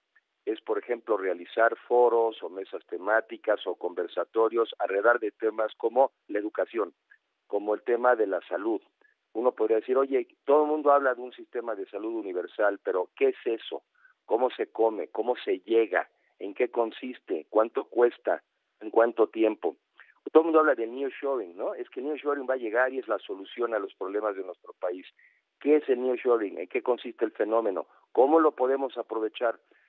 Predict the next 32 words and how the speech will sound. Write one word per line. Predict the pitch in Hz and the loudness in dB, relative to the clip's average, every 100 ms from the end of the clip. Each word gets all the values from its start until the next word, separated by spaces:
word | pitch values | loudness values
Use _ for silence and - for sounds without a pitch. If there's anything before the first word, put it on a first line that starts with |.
| _ | _
¿Cómo | - 131 135 | -2 0 2
podemos | 127 131 - | 2 0 -2
aprovechar | 123 104 98 98 120 117 | -4 -2 -4 -2 -2 0
la | 107 | -2
llegada | 95 92 113 113 | -2 0 2 2
de | 104 110 | 0 -2
esas | 110 113 101 | -2 -6 -6
inversiones | 95 87 90 - 110 107 | -12 -10 -10 -2 -2 -2
del | 95 87 | -8 -10
exterior? | - - 92 110 139 | -8 -4 6 6 6
¿Cómo | - 120 | 0 4
las | 120 | 4
podemos | - 107 110 113 110 | 4 2 2 0 -4
atraer? | 98 - 104 113 110 _ _ _ _ _ | -4 2 4 4 2 _ _ _ _ _
¿Las | 113 123 | 0 4
podemos | 131 165 202 175 | 6 6 4 2
atraer | 156 165 165 | 2 4 4
a | |
México | 160 156 156 - | 2 -4 -6 -8
si | 120 | -6
no | 120 143 | -6 -6
tenemos | 139 131 135 123 | -4 -4 -6 -8
energía | 107 101 - | -10 -6 -2
eléctrica | 123 123 - 113 107 | -2 -2 -6 -2 -2
suficiente? | 104 92 - 120 120 - 175 _ | -2 -12 -8 -4 -4 -2 -4 _
Pues | - | -8
me | 87 | -4
da | 90 | -2
la | |
impresión | 101 - 107 104 | -2 -2 -2 -2
que | - | -2
no. | 98 104 | 0 0